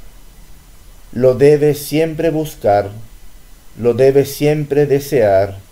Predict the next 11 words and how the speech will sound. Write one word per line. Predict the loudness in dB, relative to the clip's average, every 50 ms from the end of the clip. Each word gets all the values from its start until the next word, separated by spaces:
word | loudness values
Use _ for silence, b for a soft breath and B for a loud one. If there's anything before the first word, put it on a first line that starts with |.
| -20 -20 -20 -20 -20 -20 -20 -20 -20 -20 -18 -10
recordar, | -4 -2 -2 -2 0 0 0 0 0 0 2 2 4 2 2 0 -4 -12 -18 -20 -20 -12 -6
alabar, | -2 0 0 2 0 0 0 0 0 0 0 -2 -4 -6 -14 -16 -20 -14 -8 -4
venerar | -2 -2 -2 -2 -2 0 2 2 2 0 -2 -6 -8
y | -4 -4
amar. | -4 -2 -2 -4 -4 -4 -4 -8 -12 -18 -20 -20 -20 -20 -20 -20 -20 -20 -20 -20 -20 -20 -20 -20 -20 -20 -20 -20 -20 -20 -20 -20 -20 -20 -20 -18 -8
No | -2 0 0 0
tienes | 0 0 -2 -2 -2 -2 -2 -4 -4 -6 -10 -12 -14 -16 -18 -18 -18 -16 -16 -16 -14 -8
que | -2 0 0
ofenderlo | 0 0 0 -4 -4 -4 -4 -2 0 2 2 2 0 0 0 0 0
en | 0 -2 -4 -4
nada, | -4 -2 -2 0 -2 -2 -2 -4 -8